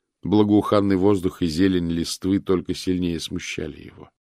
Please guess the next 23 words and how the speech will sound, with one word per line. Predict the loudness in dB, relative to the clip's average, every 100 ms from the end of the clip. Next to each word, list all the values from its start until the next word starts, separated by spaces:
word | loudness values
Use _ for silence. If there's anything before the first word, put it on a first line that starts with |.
| _ _ _ _ 0
Как | 2
только | 6 6 6
он | 2
сошел | 2 4 4 4
с |
поезда, | 4 6 6 4
майское | 2 2 0 2 2
солнце | 2 0 2 0
заставило | 2 0 0 0 2
его | 2 2 0
почувствовать | -2 -4 -6 -2 -4
себя | -2 0 2
грязным | 4 4 4 2 -2 -6
и |
чахлым | -2 -2 0 -4 -4
комнатным | -4 -4 -2 -4 -4 -6
созданием | -2 -2 0 0 0 -2 -10 -12 -16 -20 -12
с | 2
лондонской | 4 4 2 -2 -2 -2 -2
копотью, | 2 0 0 -6 -6 -6
въевшейся | -4 -4 -6 -8 -8 -10
в | -12 _
поры. | -10 -10 -10